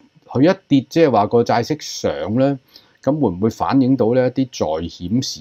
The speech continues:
況嘅其中一個指標啊？要留意嘅其中一個啦，我哋唔會因為一樣嘢呢就影響晒大全部呢，呢啲嘢都係 interlocking。咁債息上呢，就冇令到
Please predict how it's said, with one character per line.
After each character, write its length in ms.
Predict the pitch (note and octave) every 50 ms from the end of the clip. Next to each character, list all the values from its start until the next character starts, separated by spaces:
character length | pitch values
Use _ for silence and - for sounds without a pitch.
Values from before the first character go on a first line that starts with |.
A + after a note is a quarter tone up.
| E2 F#2+
況 200 | G2 - E2 E2+
嘅 100 | F2 F#2 F2+
其 160 | - - C#2+
中 180 | - A2+ A2
一 40 | G#2
個 60 | F#2
指 220 | E2 - D2 E2+ F#2
標 120 | G2 G2+
啊？ 100 | F2+ -
要 160 | - A#2 B2+
留 220 | G2+ E2 - - D#2+
意 180 | G2 A#2+ C3
嘅 80 | A#2+ F#2 -
其 120 | - -
中 180 | - - A2 A2+
一 40 | A2+
個 180 | - - F2+ F#2
啦， 80 | G2+
我 100 | G2 G2
哋 120 | E2+ D#2+ D2+
唔 100 | C#2+ - F2
會 60 | G2
因 140 | G#2 A#2 A2+
為 80 | F#2+
一 40 | F#2
樣 260 | A2+ A#2 G2 F2 D2+ D#2
嘢 200 | D#2 D2 D2+ E2
呢 100 | F#2+ G2+ G#2
就 200 | - E2 D#2 E2
影 120 | E2 - - G2
響 120 | G2+ G#2
晒 280 | G#2 - F#2 E2 D#2 D#2+ _ _
大 160 | D#2+ D2+ D2+
全 180 | - - E2 D2+
部 200 | D2+ E2 E2 E2
呢， 200 | F#2 G#2 G#2 G#2+ - _ _ _ - _ _ _ _
呢 140 | _ A2 A2+
啲 240 | A2+ A#2+ A2+ G#2 F#2
嘢 20 |
都 120 | E2+ - G#2
係 80 | F2+
interlocking。 640 | - F#2+ G#2+ A2+ - G#2+ G2+ G2+ G#2 - _ - - C2+ - - - _ _ _ _ _ _ _ _ _ _ _ _ _ _ _ _ _
咁 260 | - G#3 B3 A#3+ - - _ _ _
債 220 | - F3+ F#3+ G3
息 160 | F#3 F#3 B3
上 340 | A#3 - - D#3 C3+ C#3+ E3
呢， 160 | F3+ F#3+ G3
就 120 | F3+ - C3
冇 420 | A#2 A#2+ A#2 G2+ F2 F2+ G#2 A2+ B2
令 260 | A#2 G#2 G2 G2+ G#2 G#2+
到 180 | - - A2+ A2